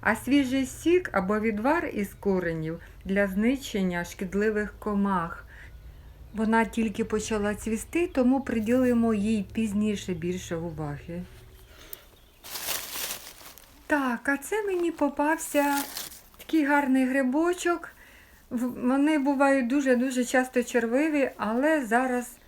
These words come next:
бачите, який він гарненький. Це у нас маховичок. Ну, або ще в нас називають решітка.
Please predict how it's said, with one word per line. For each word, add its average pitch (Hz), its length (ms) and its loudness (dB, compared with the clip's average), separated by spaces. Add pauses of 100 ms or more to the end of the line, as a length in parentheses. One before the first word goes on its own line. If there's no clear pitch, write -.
(560)
бачите, 226 380 0
який 196 240 -2
він 190 160 2
гарненький. 180 840 -2
Це 233 280 0
у 294 100 2
нас 233 380 0 (300)
маховичок. 247 1040 0 (520)
Ну, 440 80 0
або 277 340 4
ще 240 200 0
в 214 60 0
нас 240 280 0
називають 196 600 0
решітка. 240 920 0